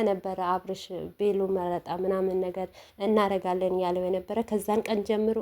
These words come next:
እኔ ሁሌም «ወይኔ መቼ ነው የሚመጡት?» ሰሞኑ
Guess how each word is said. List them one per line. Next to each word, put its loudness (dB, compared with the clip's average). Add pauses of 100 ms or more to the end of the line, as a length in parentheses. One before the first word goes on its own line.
እኔ 4
ሁሌም 2 (300)
«ወይኔ 4
መቼ 0
ነው 0
የሚመጡት?» -2 (160)
ሰሞኑ 4